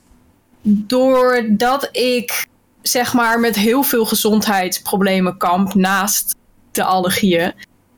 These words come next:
ehm, probeer ik mijn platform, zowel op Twitch als op YouTube,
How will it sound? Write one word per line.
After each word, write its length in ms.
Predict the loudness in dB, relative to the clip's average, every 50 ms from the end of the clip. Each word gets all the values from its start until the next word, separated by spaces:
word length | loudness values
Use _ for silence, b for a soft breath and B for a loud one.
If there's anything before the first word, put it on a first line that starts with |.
| _ _ _ _ _
ehm, 460 | -2 0 0 2 2 2 0 0 -2 -4 -8 -14 _ _ _ _ _ _ _ _
probeer 380 | 0 0 2 2 2 2 2
ik 120 | 2 2 2
mijn 300 | 0 0 0 -2 -2 -2
platform, 460 | -2 0 0 -2 -2 0 0 0 0
zowel 300 | 0 0 0 0 0 0
op 120 | -2 -4
Twitch 300 | -4 -2 -2 -2 0 0
als 140 | -2 0 -2
op 100 | -2 0
YouTube, 640 | 0 0 0 0 0 0 0 0 0 0 0 -4